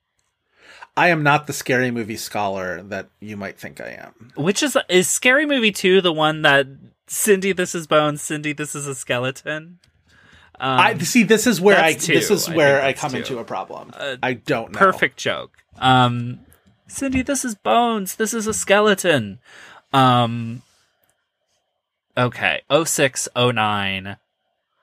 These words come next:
Speaker 2: She's not always in comedies. That's the hard thing. But, like, you
Speaker 1: Right.
Speaker 2: don't remember her from non-comedies.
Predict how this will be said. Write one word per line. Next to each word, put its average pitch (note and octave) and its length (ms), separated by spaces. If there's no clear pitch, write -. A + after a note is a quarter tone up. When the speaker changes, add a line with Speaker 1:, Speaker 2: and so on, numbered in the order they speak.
Speaker 2:
She's A#3 220
not E4 280
always C3 480
in G#2 140
comedies. A2 720
That's C#3+ 220
the - 80
hard C3 420
thing. D#2 500
But, A#2+ 180
like, A2 220
you C3 60
Speaker 1:
Right. - 60
Speaker 2:
don't B2+ 220
remember A2+ 560
her - 160
from - 240
non-comedies. - 1080